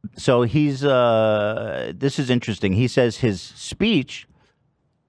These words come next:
was packed. He said on his, uh, Truth Social, "C pac was packed for my speech. You couldn't get into the building. Special thanks to the area fire department for making it work so well."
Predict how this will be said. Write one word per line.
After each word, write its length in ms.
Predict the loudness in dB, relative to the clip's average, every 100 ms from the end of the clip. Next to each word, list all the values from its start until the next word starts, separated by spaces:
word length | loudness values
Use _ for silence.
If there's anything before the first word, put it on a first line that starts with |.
| _ -20 -4
was 220 | -2 0
packed. 640 | 0 0 0 -4 -18 -20 -20 _ -4
He 80 | -2
said 260 | 2 2
on 180 | 4 2
his, 340 | 2 2 2
uh, 480 | 2 2 2 0 -2 -6 -16
Truth 320 | -4 -2 -2
Social, 440 | -2 -2 -2 -2 -2
"C 200 | -2 0
pac 180 | 0
was 140 | 0 -2
packed 320 | 0 0 -2
for 100 | -2
my 140 | -2
speech. 320 | -2 -2 -4 -4
You 60 |
couldn't 200 | -4 -2
get 140 | 0 0
into 200 | -2 -4
the 80 |
building. 280 | -2 0 -2
Special 320 | -2 -4 -4
thanks 300 | -4 -4 -4
to 100 | -6
the 160 | -4 -2
area 320 | 0 0 0
fire 280 | -2 0 0
department 420 | 0 -2 -2 -4
for 80 | -6
making 300 | -6 -4 -4
it 60 | -2
work 180 | -4 -2
so 120 | -2
well." 220 | -2 -4